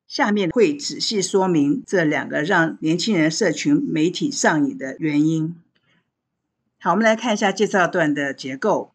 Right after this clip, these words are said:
他先是利用现在的社会现象来切入，表示年轻人确实有社群媒体上瘾的现象，然后呢，再指出来有两个主要的原因。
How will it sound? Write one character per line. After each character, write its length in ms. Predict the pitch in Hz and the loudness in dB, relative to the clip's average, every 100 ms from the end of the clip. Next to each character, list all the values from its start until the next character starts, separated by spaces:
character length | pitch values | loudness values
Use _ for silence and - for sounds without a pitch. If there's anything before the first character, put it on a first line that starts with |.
| _ | _
他 120 | - | -4
先 220 | 214 240 226 | -2 0 0
是 100 | 214 | 0
利 220 | 220 202 | 0 2
用 320 | 196 156 139 | 4 2 -2
现 220 | - 262 214 | -2 0 2
在 120 | 196 | 2
的 120 | 175 | 0
社 220 | 170 214 | -2 -2
会 160 | 175 185 | 0 -2
现 240 | 180 185 | 0 0
象 340 | 151 180 120 - | 0 -2 -2 -6
来 160 | 147 165 | -6 -4
切 340 | - - 220 | -2 2 4
入， 380 | 226 226 156 - - | 4 2 0 -2 -4
表 180 | 139 | -2
示 340 | 131 - 208 139 | 0 2 2 0
年 140 | 180 196 | -2 -2
轻 220 | 247 220 | 0 2
人 240 | 170 156 | 2 0
确 200 | 165 233 | 0 -2
实 180 | 175 170 | 0 0
有 220 | 165 107 | -2 -4
社 240 | - - 190 | -4 -2 0
群 340 | 170 160 160 - | 0 -2 -2 -2
媒 160 | 175 | 0
体 120 | 185 | 0
上 280 | 160 208 160 | 0 0 0
瘾 80 | 139 | 0
的 100 | 143 | -4
现 240 | 143 190 | -2 -2
象， 320 | 151 180 135 - _ _ - | 0 -2 -2 -6 _ _ -4
然 180 | 156 214 | -2 0
后 240 | 311 240 | 0 2
呢， 300 | 180 165 170 - _ | 2 2 0 -8 _
再 180 | - 170 | -2 -2
指 340 | 135 - 143 | -2 -12 -14
出 240 | 135 - 247 | -12 -4 0
来 360 | 208 147 147 - | 0 0 -6 -4
有 160 | 170 | 0
两 220 | 180 127 | 0 -2
个 100 | 131 | -6
主 160 | 170 147 | -10 -4
要 160 | 147 156 | -2 -2
的 100 | 147 | -2
原 360 | 139 139 143 | -2 0 0
因。 380 | 175 196 202 214 | 2 2 0 -4